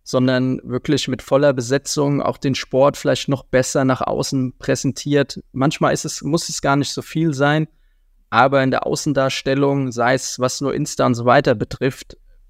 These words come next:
ja, da tun wir uns halt auch alle einen Gefallen mit. Ich glaub, da müssen auch wir Vereine uns immer wieder fragen, welchen Beitrag, welchen Teil müssen wir vielleicht noch leisten, den können wir beitragen. Und da ist Liria von den Grundvoraussetzungen super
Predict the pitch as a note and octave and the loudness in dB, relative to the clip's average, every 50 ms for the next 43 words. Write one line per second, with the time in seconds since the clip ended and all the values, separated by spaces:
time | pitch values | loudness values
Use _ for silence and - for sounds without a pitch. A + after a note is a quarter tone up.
0 | _ _ - - A#2+ A2+ C#3+ B2+ - - B2 A2+ - - C#3+ D3 D3 C#3+ C#3+ - | _ _ -6 -4 -2 0 0 -2 0 0 -2 -2 0 2 2 4 4 2 2 2
1 | D3+ C#3 C3+ - C#3+ C#3 - - - - C#3+ D3 C#3+ C#3 - _ _ _ _ _ | 0 0 2 2 -2 -2 0 0 0 2 4 2 2 0 -2 _ _ _ _ _
2 | - _ - C3 C3 C3 - - - C#3 C3+ C#3 C#3 B2+ A2+ A2 G#2 - - - | -12 _ -2 0 0 0 -2 0 2 4 4 4 4 2 2 0 -2 -6 -4 0
3 | - A2 - - C#3 B2+ B2+ B2 - - C3+ B2 A2+ - C3 C3 B2 - - G#2+ | 0 0 0 2 0 2 2 0 0 -2 -4 -4 -4 -2 -2 -2 -2 0 0 0
4 | D#2+ G#2 C3 C#3 C3+ C3 B2+ - - - C3+ C3+ C3+ C3 B2 C3 C#3 C#3 C3+ C3 | 0 2 0 0 0 0 -2 -4 -4 -2 0 0 0 0 0 -2 0 2 2 2
5 | B2+ B2+ B2+ - - - A#2+ A2+ A#2 B2+ C3 C3 B2+ _ _ _ _ _ _ _ | 0 -2 -4 -8 -6 -2 2 2 2 2 0 -2 -8 _ _ _ _ _ _ _
6 | _ - - A#2+ B2 - - B2+ G#2+ A#2 A2+ A2+ - - C3+ B2 - A#2+ A#2 A#2 | _ -4 0 0 0 0 0 0 2 2 2 2 2 0 0 0 0 0 -2 -2
7 | - - A2+ - - A#2+ A2+ A#2+ C3+ B2+ B2+ B2+ - - C3+ B2 C3+ C#3+ - - | -2 -4 -4 -4 -2 -2 0 0 0 0 -2 -2 -2 -2 -2 0 0 0 0 0
8 | C3 A2 A2 - - - A#2 G2+ A#2 A2 G#2+ A2+ A2 - - B2+ A#2+ - - B2 | 0 0 0 -2 -4 -6 -6 -2 0 2 2 2 0 -2 -4 -4 -4 -4 -2 -2
9 | B2 B2 B2 G#2 A2+ A2+ A#2 - - - C#3 C3+ D3 D3+ D#3 D3 _ _ _ _ | 2 2 2 2 2 0 0 0 -2 0 0 0 2 0 -2 -4 _ _ _ _
10 | _ _ _ - - B2+ A#2+ - B2+ - - C3 C#3 D#3 D#3 E3 D3+ C#3 - C3+ | _ _ _ -8 -4 0 0 0 0 0 -2 0 2 4 4 4 4 2 2 -2
11 | A#2 A#2+ A#2+ - - D#3+ E3+ - - F3+ D3+ D3+ D3+ E3 D#3 - F3 D#3+ - - | -4 -4 -4 0 0 0 2 4 4 4 4 4 4 2 2 0 -4 -4 -4 -2
12 | - E3+ D3 C3 A2+ A#2+ D3 - - G2+ F#2+ F#2+ G#2+ | 0 2 2 2 0 -2 -2 2 4 4 4 4 0